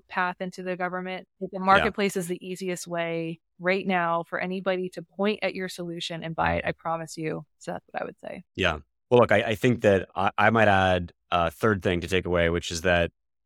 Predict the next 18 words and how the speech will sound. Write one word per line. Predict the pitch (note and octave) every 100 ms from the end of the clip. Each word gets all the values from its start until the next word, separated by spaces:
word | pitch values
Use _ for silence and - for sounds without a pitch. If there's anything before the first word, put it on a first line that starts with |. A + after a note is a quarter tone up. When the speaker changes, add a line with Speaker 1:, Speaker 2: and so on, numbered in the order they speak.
| -
Speaker 2:
the | G2+
fact | - A#2 B2 -
that | B2+ F#2+ F2+
you | F2 F2 G#2
are | G#2
able | F2+ F#2 F#2 F2
to | - F2+ F2 E2+ D#2+ - _ _ _
put | A2 G#2
out | G2+
this | F#2+
proposal, | - F#2 F#2 F2 E2+ E2
say, | F2
"I | E2
wanna | E2+ F#2 F#2
go | F2+
try | - F2+
this | F2 -
L | F#2